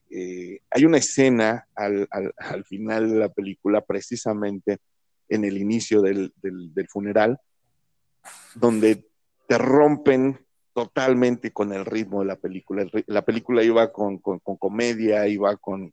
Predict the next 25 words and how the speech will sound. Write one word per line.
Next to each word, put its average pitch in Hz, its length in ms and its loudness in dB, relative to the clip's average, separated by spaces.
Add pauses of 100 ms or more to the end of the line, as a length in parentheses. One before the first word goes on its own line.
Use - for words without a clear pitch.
con 92 240 -16
cierto, 101 720 2 (400)
cierta 113 380 0
cosa 110 320 2
chistosa. 120 840 2
Incluso 143 380 4
sale 151 380 4
mister 113 340 -2
Pink, 123 260 -4 (100)
para 98 200 -4
quien 101 200 -8
lo 95 80 -6
conozca, 120 800 0
este 82 800 -8
cómico 95 720 -6 (340)
mudo 104 440 -2
británico, 101 800 -2 (440)
eh, 95 480 2 (140)
muy 117 220 -2
chistoso, - 520 -4
y 98 120 0
ahí 92 400 -8 (400)
personifica 95 580 -2
a 95 100 2
un, 98 320 -2